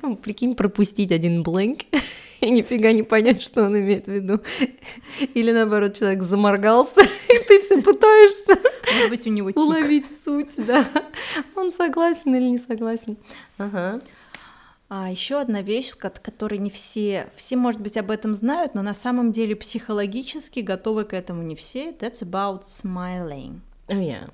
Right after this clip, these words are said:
Speaker 2: All the time, all the way smiling.
Speaker 1: Мгм. That's something I've already mentioned in the American culture. То есть что-то, что я уже,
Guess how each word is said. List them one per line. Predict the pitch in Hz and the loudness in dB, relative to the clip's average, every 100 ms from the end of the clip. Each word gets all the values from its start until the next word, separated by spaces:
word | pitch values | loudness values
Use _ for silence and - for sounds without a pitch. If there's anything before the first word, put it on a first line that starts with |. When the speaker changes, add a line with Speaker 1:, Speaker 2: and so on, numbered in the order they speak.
| _ | _
Speaker 2:
All | 208 240 269 | -10 -10 -10
the | 262 | -14
time, | 254 165 143 139 | -12 -12 -10 -12
all | - 185 262 | -10 -8 -8
the | 240 226 | -8 -6
way | 214 | -6
smiling. | 214 - 190 175 160 139 156 - - _ | -8 -12 -12 -10 -10 -12 -14 -18 -20 _
Speaker 1:
Мгм. | - 175 156 147 - - - | -10 -10 -10 -12 -14 -14 -10
That's | 190 190 | -10 -6
something | 196 185 170 165 165 - - | -6 -4 -6 -6 -8 -12 -12
I've | 156 151 | -8 -4
already | 151 151 143 | -4 -4 -4
mentioned | 127 127 - 175 202 247 330 - _ | -6 -8 -10 -8 -4 -4 -4 -12 _
in | 165 160 | -10 -6
the | 156 | -4
American | 156 165 165 135 | -2 -4 -6 -10
culture. | - 117 - 185 277 | -10 -12 -10 -8 -6
То | 226 | -8
есть | 151 | -12
что-то, | - 165 160 156 | -16 -14 -14 -14
что | 147 - | -16 -12
я | 156 | -10
уже, | 151 151 151 | -8 -6 -8